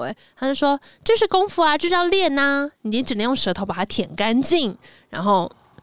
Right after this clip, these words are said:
后面邱淑贞就开始很认真的练习。那画面上呢，就是变旁白嘛，说接下来的七天，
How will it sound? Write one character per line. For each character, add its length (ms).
后 100
面 180
邱 160
淑 120
贞 120
就 80
开 160
始 140
很 140
认 160
真 100
的 120
练 260
习。 280
那 80
画 220
面 160
上 220
呢， 120
就 140
是 140
变 240
旁 260
白 180
嘛， 140
说 100
接 200
下 120
来 80
的 120
七 260
天， 380